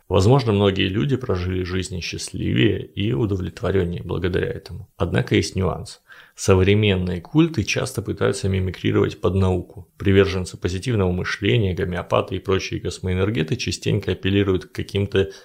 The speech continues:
якобы научным исследованиям и теоретической базе. Мне кажется, это нечестно.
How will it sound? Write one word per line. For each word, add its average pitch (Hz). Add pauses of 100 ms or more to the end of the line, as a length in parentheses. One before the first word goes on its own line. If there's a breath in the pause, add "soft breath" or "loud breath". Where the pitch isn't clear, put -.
якобы 95
научным 95
исследованиям 117
и 101
теоретической 90
базе. 90 (720 loud breath)
Мне 139
кажется, 107
это 98
нечестно. -